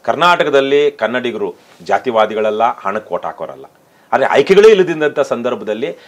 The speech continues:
ಯಾವುದೋ ಜಾತಿಗೂ ನೋಡ್ಕೊಂಡು ಅಥವಾ ಹಣ ಯಾರು ಕೊಟ್ಟು ಅವ್ರಿಗೆ ಓಟ್ ಹಾಕಿದ್ದಾರೆ ಹೊರತು ಒಳ್ಳೆ ಆಯ್ಕೆಗಳಿದ್ದಾಗ ನಮ್ಗೆ ಹಲವಾರು ಉದಾಹರಣೆಗಳಿದೆ. ಈಗ ಚಳ್ಳಕೆರೆನಲ್ಲಿ ಒಬ್ಬ ಅಭ್ಯರ್ಥಿ, ಆತ ಅವ್ರ ಜಾತಿ ಅನ್ನುವಂಥವ್ರು ಸಮುದಾಯದವರು ಸಾವಿರ ಇಲ್ಲ. ವೈ ಎಸ್ ವಿ ದತ್ತ ಕಡೂರಲ್ಲಿ ಎಷ್ಟು ಜನ ಇದ್ರು ಅವ್ರ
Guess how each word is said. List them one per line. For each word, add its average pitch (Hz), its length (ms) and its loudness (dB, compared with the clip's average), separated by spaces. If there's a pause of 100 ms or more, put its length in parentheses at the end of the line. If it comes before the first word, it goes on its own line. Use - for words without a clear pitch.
(120)
ಯಾವುದೋ 110 220 0
ಜಾತಿಗೂ 98 440 -2
ನೋಡ್ಕೊಂಡು 92 480 -6
ಅಥವಾ 95 260 -2 (260)
ಹಣ 110 160 0 (100)
ಯಾರು 95 200 2
ಕೊಟ್ಟು - 260 -2
ಅವ್ರಿಗೆ 95 240 0
ಓಟ್ 98 120 -2
ಹಾಕಿದ್ದಾರೆ 90 320 -6
ಹೊರತು 80 300 -12
ಒಳ್ಳೆ 98 240 -2
ಆಯ್ಕೆಗಳಿದ್ದಾಗ 90 640 -4
ನಮ್ಗೆ 190 260 -12
ಹಲವಾರು 196 380 0
ಉದಾಹರಣೆಗಳಿದೆ. 113 880 -2
ಈಗ 131 80 -2
ಚಳ್ಳಕೆರೆನಲ್ಲಿ 127 680 2
ಒಬ್ಬ 107 220 0
ಅಭ್ಯರ್ಥಿ, 90 1080 -6
ಆತ 135 220 -2
ಅವ್ರ 143 240 2
ಜಾತಿ 160 380 0
ಅನ್ನುವಂಥವ್ರು 160 500 -2
ಸಮುದಾಯದವರು 156 560 -2
ಸಾವಿರ 131 240 0
ಇಲ್ಲ. 123 200 -2 (640)
ವೈ 104 80 -2
ಎಸ್ 139 180 -2
ವಿ 156 100 -8
ದತ್ತ 156 200 2
ಕಡೂರಲ್ಲಿ 143 500 0
ಎಷ್ಟು 117 120 -8
ಜನ 135 100 0
ಇದ್ರು 107 180 -4
ಅವ್ರ 95 120 -4